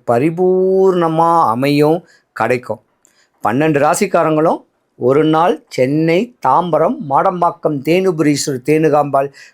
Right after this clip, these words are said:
கோயிலுக்கு சண்டேவோ ஏதோ ஒரு நாள் கொடுப்போங்க. சண்டே வர்றது தான் பெஸ்ட்டு.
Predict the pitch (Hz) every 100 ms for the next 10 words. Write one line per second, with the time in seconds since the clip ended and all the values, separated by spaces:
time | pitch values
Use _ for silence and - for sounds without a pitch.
0 | _ 135 160 165 156 147 117 - 127 143
1 | 147 135 196 - _ _ - 175 180 214
2 | 202 165 156 139 139 135 139 120 - 139
3 | 175 190 175 151 147 131 135 185 165 196
4 | - 277